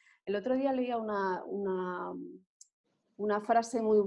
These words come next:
muy interesante que compartía un poeta catalán en Twitter que se llama Enric Casassas, y creo que es interesante porque también, bueno, lo que dicen los artistas en este momento me parece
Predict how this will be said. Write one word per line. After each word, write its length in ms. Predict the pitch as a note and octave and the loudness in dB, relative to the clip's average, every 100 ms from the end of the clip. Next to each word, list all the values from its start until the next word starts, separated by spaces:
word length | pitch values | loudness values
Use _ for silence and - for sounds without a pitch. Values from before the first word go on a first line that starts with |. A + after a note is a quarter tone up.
| G3+ | 2
muy 220 | G3+ G#3 | 2 4
interesante 720 | G#3+ G#3+ G3+ G3+ A#3 A3+ G3+ | 2 0 0 0 -2 0 -2
que 120 | F#3 | -2
compartía 580 | - F#3 F#3 F3+ G3 G3+ | -2 -4 -2 -4 0 -2
un 120 | G3 | 0
poeta 380 | F#3+ G3+ G3+ F#3 | 0 2 2 -4
catalán 640 | F3+ F#3 F#3+ G3 F#3 F#3+ - _ _ _ - | -6 -4 -2 2 2 2 -2 _ _ _ -2
en 240 | G3 G3 | -2 0
Twitter 380 | B3+ B3+ G#3+ F#3+ | -2 -2 -2 -4
que 80 | F#3+ | -6
se 160 | - | -2
llama 200 | F#3 F#3+ | 0 2
Enric 260 | F#3+ F#3+ F#3 | 0 -2 -4
Casassas, 840 | F#3 G#3 G#3 - F3+ G#3+ - - _ | -4 -2 -2 -4 -8 -8 -14 -20 _
y 80 | F#3 | -8
creo 140 | F#3 F#3+ | -2 -2
que 60 | |
es 60 | G#3 | 0
interesante 500 | G#3 F#3 F#3 G#3 G3 | 0 0 0 0 0
porque 180 | F3+ E3+ | -2 -4
también, 580 | E3+ E3+ F#3 F3+ E3 - _ - | -2 0 2 2 -2 -6 _ -4
bueno, 360 | F#3+ E3+ G3 G3+ _ - | -2 -2 -6 -12 _ -16
lo 220 | F3+ F3+ | -10 -4
que 80 | F#3 | 0
dicen 280 | G3+ G#3+ | 0 0
los 200 | G3+ A3 | -2 -2
artistas 560 | F#3+ F#3+ A3 G#3+ G3 G3+ | -6 -6 -10 -8 -6 -2
en 80 | F#3+ | 0
este 180 | G#3 G#3+ | 0 -2
momento 480 | F#3+ G3 G#3 G3 F#3 | -2 0 -2 -2 -2
me 120 | F#3 | -2
parece 500 | - F#3+ - F#3+ | -4 -8 -6 -4